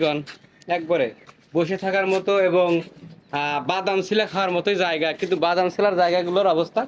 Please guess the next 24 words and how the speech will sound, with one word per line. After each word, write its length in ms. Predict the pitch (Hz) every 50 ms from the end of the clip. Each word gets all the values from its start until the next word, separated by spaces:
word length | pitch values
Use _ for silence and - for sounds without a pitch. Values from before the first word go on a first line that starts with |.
| -
খুবই 220 | - 180 175 165 147 131
ভয়াবহ। 300 | 131 120 117 110 107 107 117 131
এই 60 | 151 160
হলো 120 | 151 147 147 135
আসল 180 | 131 - 151 156 160
কথা। 180 | 151 - - 175 240 - - - - - - - - - - - - - - - - - - - - - - - - - - - - - - - - - - - - - - - -
তো 60 | - 131 127
এই 60 | 127
যে 80 | 127 127 120 127
দেখেন 260 | 120 117 127 135 143 156 151 - - - - - - - - - - - - - - - - -
সারি 300 | - 131 127 127 123 123 -
সারি 180 | - 131 131 135 120
খালি 160 | 135 131 127 131 127
নৌকা 260 | 127 127 123 120 123 120 117
বাঁধা, 240 | 117 117 117 123 139 151 - - - - - - - - - - - - - - - - - - - - - - - - - - - - - - - - - - - - 151 143
নৌকাগুলো 500 | 147 151 143 147 151 143 156 156 165 165 170 151
যে 60 | 160 160
আসলে 240 | 151 - 160 160 160 - - -
কি 120 | - 151 160 165 156
লেয়, 180 | 156 156 147 139 127 131
যাত্রী 400 | 143 139 139 - - - 151 165 160 160
লেয় 200 | 160 165 160 151 143 139
নাকি 260 | 143 135 139 147 143 139 - - - - - - - - - - - - - 139
মালামাল 460 | 139 143 139 139 147 139 139 139 135